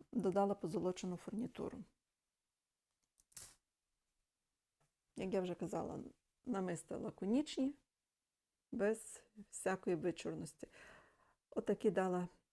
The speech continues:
тригранні спіральні намистинки. Вони по розміру гарно сюди підійшли. Ну і добавили такої цікавості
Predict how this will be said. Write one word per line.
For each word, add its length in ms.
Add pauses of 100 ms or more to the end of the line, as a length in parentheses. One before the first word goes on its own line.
(260)
тригранні 760 (720)
спіральні 840
намистинки. 760 (600)
Вони 100
по 140
розміру 360
гарно 320
сюди 240
підійшли. 640 (1040)
Ну 80
і 40
добавили 520
такої 380
цікавості 800